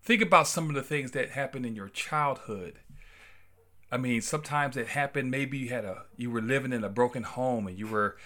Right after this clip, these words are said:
maybe impoverished. Maybe you suffered neglect. You might even suffer,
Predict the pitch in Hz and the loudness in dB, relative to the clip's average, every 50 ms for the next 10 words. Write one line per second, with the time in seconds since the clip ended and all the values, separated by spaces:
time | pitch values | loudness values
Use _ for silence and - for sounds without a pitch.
0 | - - - - - 127 131 127 135 - 135 120 107 101 - - 147 139 139 131 | -18 -18 -12 -4 -2 -2 -2 0 -2 -2 -2 -2 -4 -4 -4 -2 0 2 2 0
1 | 117 107 90 - - - - - - - - - - - - - - - - - | 0 -2 -6 -6 -6 -8 -8 -8 -10 -16 -18 -18 -20 -18 -18 -20 -20 -20 -20 -20
2 | - - - - 117 135 147 143 151 143 143 147 139 127 - - - - - 156 | -20 -18 -8 -2 0 0 2 2 2 0 0 0 -2 -2 -6 -8 -8 -2 0 0
3 | 147 - 147 127 98 127 127 123 117 120 135 160 180 160 - - - - - - | 0 0 -2 -4 -4 -2 -4 -4 -2 0 0 2 4 2 2 0 -4 -12 -8 -6
4 | 147 - - - - - - - - - - - - - - - - - - - | -8 -8 -8 -18 -20 -20 -20 -20 -20 -20 -20 -20 -20 -20 -20 -20 -20 -20 -20 -20
5 | - _ - - 120 123 139 143 156 160 156 160 165 156 143 143 131 - - - | -20 _ -10 -4 -2 4 6 6 6 6 6 2 0 0 -2 -4 -6 -6 -4 -2
6 | 160 151 143 143 147 147 147 - - | -2 -2 -2 -2 -4 -4 -4 -6 -10